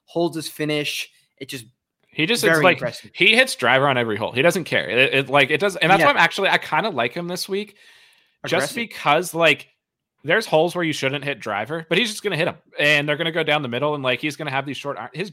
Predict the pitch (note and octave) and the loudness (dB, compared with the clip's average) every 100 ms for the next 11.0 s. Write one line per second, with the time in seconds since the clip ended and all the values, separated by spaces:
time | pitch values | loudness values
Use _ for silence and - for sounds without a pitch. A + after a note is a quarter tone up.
0 | - - G3 - G3 A#3+ - E3+ D#3+ F#2+ | -14 -12 -10 -6 -8 -8 -14 -14 -12 -14
1 | E2+ - _ _ _ _ _ _ - C3 | -16 -20 _ _ _ _ _ _ -10 -10
2 | - A#2+ B2+ G#3 F3 - - - _ - | -6 -6 -6 -6 -8 -8 -14 -18 _ -10
3 | - _ _ _ _ D3+ F#3+ C4+ C#4 A3 | -10 _ _ _ _ 0 2 0 0 -2
4 | F#3+ C3 C#3+ C3+ B2+ B2+ A#2+ A#2 B2 A#2 | -2 -2 -4 -4 -4 -6 -8 -8 -8 -8
5 | - A#2 A2+ - A#2+ - _ - _ _ | -10 -12 -12 -10 -10 -12 _ -20 _ _
6 | - F#3+ G#3+ - F#3+ F3+ D3 D3 D3 D#3 | -4 -2 -2 -4 -6 -4 -6 -6 -6 -6
7 | C#3+ C#3+ C#3 C3+ B2+ C#3+ D3+ C#3+ C#3 D3 | -8 -10 -6 -6 -4 -2 -2 -2 -6 -10
8 | C3+ - C#3+ C#3 - B2+ A#2 A#2 _ _ | -10 -8 -8 -8 -4 -4 -4 -10 _ _
9 | B2+ B2 - C3+ B2+ C3 B2 A#2 A#2 C#3 | -2 -2 -4 -8 -6 -6 -6 -8 -10 -12
10 | C3+ C3+ A#2+ - B2+ B2 A#2+ A#2 A#2+ A#2 | -8 -4 -4 -6 -10 -10 -12 -6 -6 -6